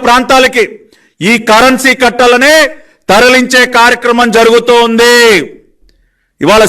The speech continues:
సీబీఐకి అప్పగిస్తారు, ఎలక్షన్ కమిషన్ కూడా మేము కోరుతా ఉన్నాం. ఇమ్మీడియట్ గా మీ టీమ్స్ ని పంపించండి, ఏపీఎస్ఆర్టీసీ విజయవాడ హెడ్ క్వార్టర్స్ కు పంపించండి. అక్కడ ఏం జరుగుతోందో చూడండి, మొత్తం ఫ్యాక్ట్స్ అన్ని బయటకు తీయండి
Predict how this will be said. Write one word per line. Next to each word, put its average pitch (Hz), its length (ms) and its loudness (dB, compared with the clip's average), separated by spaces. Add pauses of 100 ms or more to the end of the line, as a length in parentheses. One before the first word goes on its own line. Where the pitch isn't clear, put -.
సీబీఐకి 240 480 -2
అప్పగిస్తారు, 226 520 0
ఎలక్షన్ 226 360 -4
కమిషన్ 226 380 -2
కూడా 220 160 0
మేము 214 160 -2
కోరుతా 214 300 0
ఉన్నాం. 190 200 -2 (1300)
ఇమ్మీడియట్ 254 560 0
గా 247 80 2 (560)
మీ 208 80 0 (100)
టీమ్స్ 247 320 0
ని 226 120 -4
పంపించండి, 220 500 -2 (760)
ఏపీఎస్ఆర్టీసీ 240 880 -2 (100)
విజయవాడ 247 360 2
హెడ్ 233 160 -6
క్వార్టర్స్ 254 320 -2
కు 220 100 -2
పంపించండి. 226 480 0 (1160)
అక్కడ 247 200 0 (540)
ఏం 262 80 2 (120)
జరుగుతోందో 254 600 0
చూడండి, 247 280 0 (100)
మొత్తం 240 200 -2 (120)
ఫ్యాక్ట్స్ 254 260 -2
అన్ని 262 220 0
బయటకు 240 280 0
తీయండి 214 260 -2